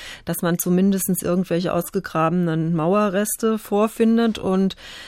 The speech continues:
da bin ich, äh, von der Geiersmühle bei Michelstadt-Vielbrunn, also sehr anstrengend auf den Berg geklettert, um eben das Römerkastell zu finden, und die Fotografin war dabei mit einem schweren Rucksack und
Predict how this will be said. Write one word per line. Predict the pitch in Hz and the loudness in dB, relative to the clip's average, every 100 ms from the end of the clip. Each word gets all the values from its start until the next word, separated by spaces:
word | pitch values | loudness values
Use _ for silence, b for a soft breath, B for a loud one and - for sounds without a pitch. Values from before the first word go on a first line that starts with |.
| B | B
da | 170 | -6
bin | 170 185 | -2 0
ich, | 190 - - 190 | 0 -2 -6 -4
äh, | 175 175 | -4 -4
von | 185 170 | -2 -2
der | 156 | 0
Geiersmühle | 156 165 196 214 - 208 214 214 214 - | 0 2 2 0 2 4 4 4 2 0
bei | 180 170 | 0 2
Michelstadt-Vielbrunn, | 190 180 190 - 165 165 - 175 170 - 196 214 | 0 0 -4 -2 -4 -4 -2 -2 -2 -2 0 2
also | - 175 165 170 175 B B B - | 0 -2 0 0 -2 B B B -4
sehr | 185 185 - | 2 4 4
anstrengend | 190 - - 190 196 | 2 0 -2 0 0
auf | 175 - | -2 -2
den | 175 | -2
Berg | 165 160 180 | 0 0 0
geklettert, | 214 - 180 180 196 185 | -2 -2 -2 0 0 0
um | 175 170 | -2 -2
eben | 170 180 | 0 0
das | 175 170 - | 0 -2 -2
Römerkastell | 180 196 202 196 - - 190 202 | 0 0 -2 -4 -4 -2 -2 -2
zu | 214 | -6
finden, | - 202 214 - 190 | -4 0 0 -2 -4
und | 185 180 175 - | -2 -4 -6 -6
die | 180 | -6
Fotografin | 185 190 180 170 180 190 175 | -2 -4 -2 -2 -2 -2 -2
war | 165 | 0
dabei | 165 165 165 170 | 0 0 0 0
mit | 180 | 0
einem | 185 | -4
schweren | - - 180 175 | -2 -2 0 -2
Rucksack | 175 - - 180 165 | -4 -6 -4 -4 -2
und | - 170 | -4 -4